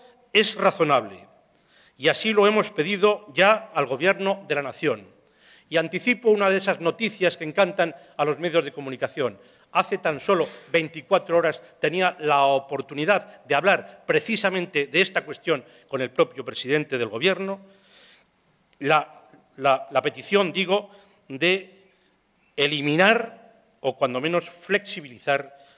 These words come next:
la tasa de reposición del diez por ciento que viene aplicándose en la educación universitaria en los últimos años.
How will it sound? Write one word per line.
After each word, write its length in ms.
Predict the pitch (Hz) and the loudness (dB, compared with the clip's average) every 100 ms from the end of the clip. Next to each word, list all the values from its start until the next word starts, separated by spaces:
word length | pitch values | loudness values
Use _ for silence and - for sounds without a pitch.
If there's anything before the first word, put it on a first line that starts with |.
| _ | _
la 180 | 120 123 | -4 -2
tasa 240 | 170 175 | 0 0
de 80 | 147 | 0
reposición 520 | 127 - - 110 151 | -4 -8 -14 -6 -4
del 120 | 123 | -4
diez 160 | 113 147 | -8 -8
por 140 | 135 | -10
ciento 420 | - 127 123 131 - _ _ _ | -6 -6 -6 -10 -12 _ _ _
que 100 | 131 | -6
viene 200 | 131 151 | -2 -2
aplicándose 720 | 143 117 139 135 131 147 151 - | -4 -4 -4 -4 -6 -6 -6 -8
en 120 | 110 | -8
la 60 | |
educación 520 | 107 104 104 - 160 151 | -8 -8 -12 -4 -2 -2
universitaria 680 | 117 110 - 101 113 120 120 _ _ | -8 -14 -8 -6 -4 -6 -14 _ _
en 100 | 110 | -14
los 140 | 110 - | -12 -14
últimos 400 | 101 104 92 90 | -16 -16 -16 -16
años. 380 | - - - | -20 -20 -20